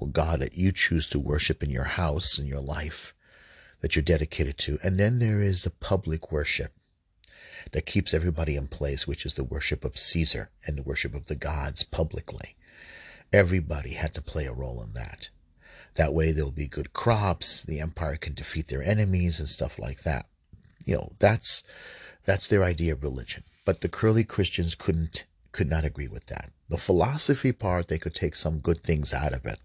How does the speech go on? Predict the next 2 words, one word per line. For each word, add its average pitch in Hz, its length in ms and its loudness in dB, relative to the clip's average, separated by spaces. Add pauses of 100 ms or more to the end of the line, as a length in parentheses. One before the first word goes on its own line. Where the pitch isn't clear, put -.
(1600)
But 95 220 6 (1000)
not, 98 420 4